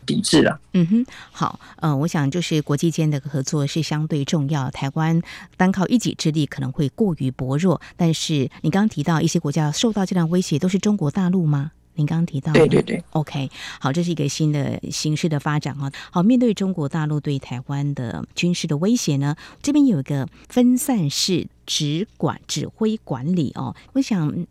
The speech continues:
Speaker 2: 这几年不是强调陆海空联合作战，
Speaker 1: 对。
Speaker 2: 那跟这个分散式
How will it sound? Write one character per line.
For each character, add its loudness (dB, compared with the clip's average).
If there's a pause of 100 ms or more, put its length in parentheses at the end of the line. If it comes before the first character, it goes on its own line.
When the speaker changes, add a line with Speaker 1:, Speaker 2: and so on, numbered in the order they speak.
Speaker 2:
这 0
几 0
年 2
不 -2
是 0
强 -4
调 -2
陆 4
海 2
空 2
联 4
合 0
作 0
战， 0
Speaker 1:
对。 -10 (200)
Speaker 2:
那 2
跟 2
这 -2
个 -2
分 2
散 0
式 0